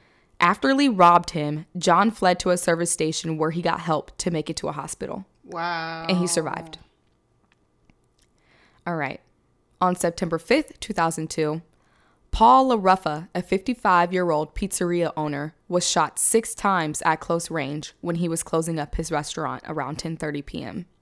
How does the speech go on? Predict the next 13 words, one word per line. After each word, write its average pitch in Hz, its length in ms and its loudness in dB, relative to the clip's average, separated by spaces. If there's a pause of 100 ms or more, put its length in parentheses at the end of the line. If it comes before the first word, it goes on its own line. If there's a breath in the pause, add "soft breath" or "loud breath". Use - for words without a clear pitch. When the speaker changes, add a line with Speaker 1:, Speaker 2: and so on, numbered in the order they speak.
(1900 soft breath)
Speaker 1:
This 269 180 6
happened 220 320 4
in 175 160 0
Clinton, 170 400 -2
Maryland. 147 460 -6 (680)
By 170 120 4
the 160 100 0
grace 175 300 2
of 233 160 -6
God, 151 460 2 (300)
Paul 233 340 2
survived 160 480 2
this, - 340 -6